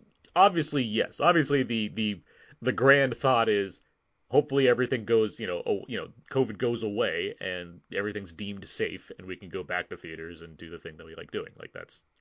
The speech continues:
obvious. Whether, you know, whether or not there'll be a sat-, like, next year because so many movies have moved, yeah, there's a lot, and even now,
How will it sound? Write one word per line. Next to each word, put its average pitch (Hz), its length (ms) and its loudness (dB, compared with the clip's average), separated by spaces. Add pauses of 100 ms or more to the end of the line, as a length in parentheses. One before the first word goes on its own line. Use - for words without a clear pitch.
(120)
obvious. 82 460 -12 (560)
Whether, 113 520 0 (120)
you 104 80 -8
know, 87 220 -8 (300)
whether 120 240 2
or - 20 0
not 110 120 -2
there'll 107 140 0
be 98 80 -4
a 90 60 -2
sat-, 107 320 -4
like, 98 140 -4
next 127 340 -2
year 98 240 -4
because - 280 -10
so 107 120 -4
many 92 160 -12
movies 87 260 -14
have 78 140 -18
moved, 95 500 -8 (1000)
yeah, 104 400 0
there's 95 240 -8
a 104 40 -10
lot, 98 260 -6
and 120 280 -8
even 117 320 -4
now, 107 460 0